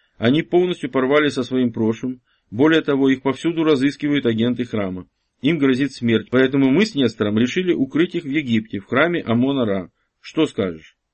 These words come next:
«Хорошая идея. Храм Фивах – наш древний союзник. Главный жрец Амона тоже контактирует с нами. Тебе необходимо как можно скорее отправить девушек в египетские Фивы.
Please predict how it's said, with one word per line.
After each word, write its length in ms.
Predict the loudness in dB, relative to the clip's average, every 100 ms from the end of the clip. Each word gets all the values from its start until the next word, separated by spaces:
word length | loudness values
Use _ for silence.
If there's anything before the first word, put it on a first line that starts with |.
| _ _ _ _ _ _ _ _ _
«Хорошая 480 | -2 0 0 -2 -2
идея. 340 | -2 -2 -4 _ _ _
Храм 280 | _ 2 2
Фивах – 500 | 0 -2 0 0 -2 -6
наш 260 | -4 -4
древний 440 | 0 0 2 -2 -4
союзник. 600 | -2 0 0 -4 -8 -14 _ _ _ _
Главный 380 | 0 4 4 2
жрец 320 | 0 0 0
Амона 380 | -2 -2 -2 -2
тоже 300 | 0 0 0
контактирует 680 | -4 -4 -4 -4 -2 0 -2
с 80 | -4
нами. 400 | -6 -4 -6 -12 _ _
Тебе 260 | 0 0 2
необходимо 560 | 0 0 -2 0 0
как 160 | -2 -4
можно 240 | -2 -2
скорее 400 | -2 0 2 2
отправить 480 | 0 0 2 2 0
девушек 420 | -2 -2 -4 -6
в 40 | -4
египетские 580 | -2 -2 -4 -6 -6
Фивы. 400 | -4 -6 -8 -10